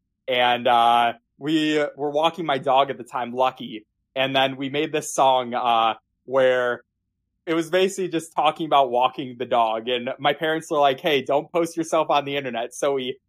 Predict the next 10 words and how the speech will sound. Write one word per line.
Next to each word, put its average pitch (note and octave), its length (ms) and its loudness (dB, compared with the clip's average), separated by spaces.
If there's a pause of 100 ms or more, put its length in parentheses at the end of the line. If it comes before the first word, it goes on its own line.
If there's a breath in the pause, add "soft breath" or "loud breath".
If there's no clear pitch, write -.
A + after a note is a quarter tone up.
made D#3 200 2
our D#3+ 120 2
voices D3+ 500 -2
high-pitched C3+ 640 -2
like B2 200 -4
chipmunks A#2 760 -4 (220)
and C#3+ 120 -2
then C3+ 160 -4
posted B2 420 -4
that. A#2 360 2